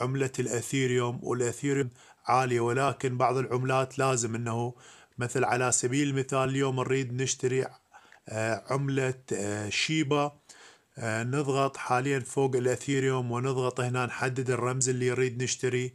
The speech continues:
ونلصق عقد الشيبا. طبعًا عقد الشيبا تقدرون تجيبوه من كوين ماركت سكاب، وأيضًا راح أخلي لكم إياه في صندوق الوصف اللي يحب.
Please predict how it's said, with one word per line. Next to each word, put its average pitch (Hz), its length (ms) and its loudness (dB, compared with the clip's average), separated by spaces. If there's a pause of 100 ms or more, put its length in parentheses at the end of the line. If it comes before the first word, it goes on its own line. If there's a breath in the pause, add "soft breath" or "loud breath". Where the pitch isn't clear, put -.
(520 loud breath)
ونلصق 135 680 0
عقد 135 440 -2 (460)
الشيبا. 113 580 0
طبعًا 120 360 0
عقد 123 240 0
الشيبا 127 340 0
تقدرون 120 480 -2
تجيبوه 120 360 -2
من 117 300 -4 (420 soft breath)
كوين 123 320 0
ماركت 127 360 -2
سكاب، 131 460 0
وأيضًا 123 420 -2
راح - 200 -2
أخلي 120 260 -4
لكم 120 260 -8
إياه 123 220 0
في 120 200 -4
صندوق 113 420 0
الوصف 123 420 -2
اللي 117 120 -4
يحب. 127 220 -4